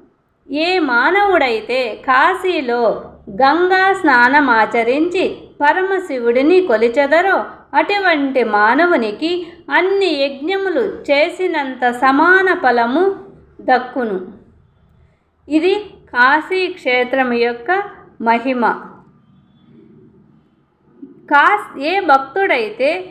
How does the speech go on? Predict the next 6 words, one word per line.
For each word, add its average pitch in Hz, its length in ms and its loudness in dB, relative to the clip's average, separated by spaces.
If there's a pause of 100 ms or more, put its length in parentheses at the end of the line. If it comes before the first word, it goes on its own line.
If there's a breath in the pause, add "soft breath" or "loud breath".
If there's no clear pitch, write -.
(360)
కాశీలో 285 1040 2 (340)
శివలింగాన్ని 330 1000 0
ఆవు 339 460 4
నేతితో 302 680 2
మరియు 262 580 0 (300)
ఇతర 349 500 2